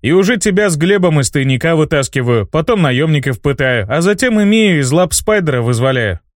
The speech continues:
«И это заставило тебя поменять уклад жизни? Встреча с Мией и то, что за ней последовало?» Приподняв бровь, уточнила Саша.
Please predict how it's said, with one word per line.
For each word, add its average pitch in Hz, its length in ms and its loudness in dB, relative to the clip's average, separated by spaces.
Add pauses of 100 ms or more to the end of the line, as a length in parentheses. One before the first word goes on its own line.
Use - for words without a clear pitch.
(100)
«И 131 180 0
это 180 240 0
заставило 156 540 0
тебя 143 260 -4
поменять 139 480 0
уклад 165 280 0
жизни? 175 420 0 (120)
Встреча 175 480 -2
с - 140 -4
Мией 151 380 0
и 131 40 -2
то, 139 160 -2
что 139 200 -4
за 135 140 0
ней 135 140 0
последовало?» 156 680 -2 (440)
Приподняв 120 560 -2
бровь, 127 300 -2
уточнила 120 540 0
Саша. 117 400 -2